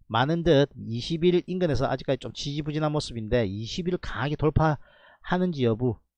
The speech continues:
반드시 좀 체크하셔야 됩니다. 이십 일 강하게 돌파한다면 다시, 아, 추가 상승도 좀 노려볼 수 있겠다. 에이치엘비 생명과학도 뭐 아직까지, 아, 육십 일과 이십 일, 아, 인접한 가격대에서, 어, 좀처럼 잘 넘어가지는 못하고 있는 상황입니다.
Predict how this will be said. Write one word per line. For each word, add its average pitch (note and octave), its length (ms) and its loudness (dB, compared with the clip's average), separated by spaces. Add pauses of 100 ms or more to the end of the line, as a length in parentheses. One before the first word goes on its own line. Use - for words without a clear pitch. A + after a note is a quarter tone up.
(160)
반드시 A2 320 -4
좀 G2+ 160 -10
체크하셔야 D3 460 6
됩니다. G2+ 420 -2
이십 G#2+ 320 -6
일 D#3 120 0
강하게 C3 340 -2
돌파한다면 C#3+ 580 0
다시, D3+ 560 0 (520)
아, F#2 300 -4
추가 C#3 240 -2
상승도 C3+ 420 0
좀 A2 140 -6
노려볼 B2 300 0
수 - 140 -14
있겠다. F#2 400 -10 (360)
에이치엘비 D3 520 2
생명과학도 C3 800 4
뭐 G#2 180 -10
아직까지, A#2 440 -8 (200)
아, F2 200 -10 (120)
육십 C3 320 -6
일과 A#2+ 180 -2
이십 G2+ 380 -6
일, A#2+ 160 0 (260)
아, G2+ 120 -8
인접한 C3 600 -4
가격대에서, A2+ 840 -4
어, G2 200 -14
좀처럼 G#2 320 -12
잘 G2 180 -8
넘어가지는 B2 480 -4
못하고 D3 360 0
있는 A#2+ 100 -8
상황입니다. G2 480 -10